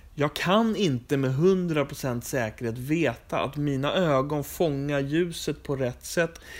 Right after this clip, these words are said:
förmedlar rätt impulser till syncentrum längst bak i hjärnan och att hjärnan till slut genererar en bild i mitt medvetande som motsvarar verkligheten. Jag kan inte veta det.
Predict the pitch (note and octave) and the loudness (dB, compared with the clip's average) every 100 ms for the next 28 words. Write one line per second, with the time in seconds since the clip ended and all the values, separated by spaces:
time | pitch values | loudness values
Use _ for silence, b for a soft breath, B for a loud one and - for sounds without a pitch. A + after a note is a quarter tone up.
0 | B B - D3 B2+ C3 C3+ F3 E3+ - | B B -2 2 4 4 4 4 2 -2
1 | D3 C#3+ - F3 F3 - B2+ A2+ - E3+ | -2 -2 4 4 4 0 0 0 0 -2
2 | D3+ B2 - D#3+ D#3+ B2+ C3 C3 B2+ - | 0 -2 0 0 0 -2 0 0 0 0
3 | A#2 - B2+ B2+ B2 A2+ B2+ B2+ A#2+ B2+ | -2 0 -2 0 0 0 0 0 -2 0
4 | C#3 C3+ B2 C3+ C#3 C3 - C3 B2 C3 | 0 0 0 -4 -6 -8 -4 -2 -2 -2
5 | B2+ A2+ A2 A2 A#2+ A#2+ E3+ E3+ C3+ B | -2 -2 -2 -2 -2 0 2 2 0 B
6 | B B B C#3+ C#3 C#3 C#3 - - C#3+ | B B B 0 2 2 0 -2 0 2
7 | C3+ A#2 B2+ D3+ - C3 G#2+ B2 B2+ D3 | 4 2 0 0 -2 -4 -2 -2 2 2
8 | A2+ - - A#2 A2 A2 A#2 D3+ C3 A2 | 0 -6 0 2 4 2 0 0 0 -4
9 | - B2+ F#3+ F#3+ - - - b b b | -6 -6 -4 -6 -6 -14 -14 b b b
10 | b b - - - C#3 - G#3 B3 A#3+ | b b -20 -18 -6 -4 0 0 0 -2
11 | F3 G#3+ - - - - | -2 -4 -4 -8 -10 -10